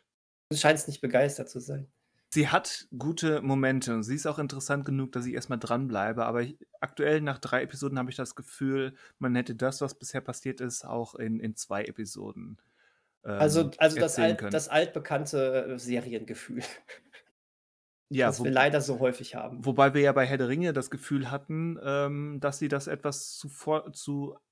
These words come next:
Speaker 2: ja, da, wobei Herr der Ringe war ja mehr so eine Mischung aus, teilweise zu zäh
Speaker 1: Ja.
Speaker 2: und teilweise über-, überhastet.
Speaker 1: Genau,
Speaker 2: Mhm.
Speaker 1: mal so, mal so.
Speaker 2: Ja,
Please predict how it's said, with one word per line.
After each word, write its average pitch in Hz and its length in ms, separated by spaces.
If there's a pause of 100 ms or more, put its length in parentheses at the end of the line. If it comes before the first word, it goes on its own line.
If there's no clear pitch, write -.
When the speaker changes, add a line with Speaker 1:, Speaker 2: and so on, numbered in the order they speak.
(560)
Speaker 2:
ja, 131 100
da, 147 180 (240)
wobei 123 300
Herr 131 80
der 131 80
Ringe 131 160
war 127 80
ja 123 140
mehr 123 160
so 123 60
eine 131 80
Mischung 139 280
aus, 107 240
teilweise 127 460
zu - 160
zäh 226 220
Speaker 1:
Ja. 180 140
Speaker 2:
und 143 120
teilweise 147 360
über-, 139 360
überhastet. 120 720
Speaker 1:
Genau, 226 320
Speaker 2:
Mhm. 135 60
Speaker 1:
mal 147 160
so, 127 220
mal 151 240
so. 165 160
Speaker 2:
Ja, 110 180